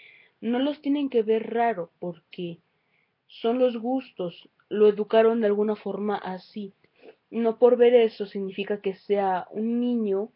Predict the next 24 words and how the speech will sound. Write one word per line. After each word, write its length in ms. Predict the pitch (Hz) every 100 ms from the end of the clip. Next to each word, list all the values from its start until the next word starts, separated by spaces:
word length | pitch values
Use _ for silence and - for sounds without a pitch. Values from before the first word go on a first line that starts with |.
| _ _ _ _ _ _ _
que 160 | 226 220
quiera 360 | 233 214 214
ser 280 | 208 226 202
niña. 520 | 226 247 262 202 165 - _ _ _ _ _ _ _ _ _ _ _ _ _
A 80 | 220
una 200 | 226 240
niña 340 | 262 262 254
no 140 | 226 220
le 140 | 226
pueden 320 | 226 220 220
juzgar 560 | 220 233 226 226 220 214
porque 260 | 220 - 185
le 140 | 180
gustan 400 | 180 190 - 196
cosas 500 | 202 220 208 - 180
de 100 | 180
niños, 640 | 185 190 190 180 196 - _ _ _ _ _ _ _ _ _
ya 320 | - 208 220
que 140 | 220 254
son 300 | - 262 269
gustos. 600 | 269 311 302 - 190 214
No 280 | 226 247 247
pueden 360 | 285 277 294
decir-, 600 | 247 240 233 226 240 240